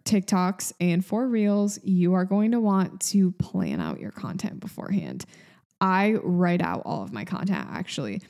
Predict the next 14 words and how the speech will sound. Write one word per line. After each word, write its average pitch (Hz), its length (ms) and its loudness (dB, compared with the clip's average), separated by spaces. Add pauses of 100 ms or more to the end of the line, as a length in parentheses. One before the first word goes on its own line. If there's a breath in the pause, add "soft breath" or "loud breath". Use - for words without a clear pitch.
(260 soft breath)
I 214 80 4
don't 240 180 0
write 277 240 -2
scripts - 760 -2 (200 loud breath)
because 208 220 4
I 190 100 2
feel 196 160 4
like 185 180 2
that 190 200 0
feels 180 300 2
really 175 280 4
stiff, 185 600 0
but, 185 420 0
um, 180 500 0